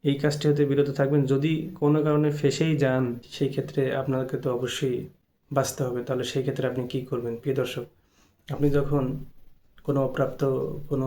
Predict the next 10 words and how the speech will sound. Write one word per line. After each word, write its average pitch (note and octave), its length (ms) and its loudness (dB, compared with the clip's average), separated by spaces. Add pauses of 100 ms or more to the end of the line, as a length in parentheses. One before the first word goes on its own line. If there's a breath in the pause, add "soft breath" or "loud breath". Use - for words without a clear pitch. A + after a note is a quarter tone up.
মেয়েকে B2+ 340 -2
নিয়ে C3 160 -2
পালিয়ে B2+ 260 0
যাবেন B2+ 220 -2
এবং B2+ 220 -4
তার A2+ 140 -4
ফ্যামিলি B2+ 320 -2
যদি B2+ 160 0
আপনার B2+ 220 -2
বিরুদ্ধে B2+ 360 -2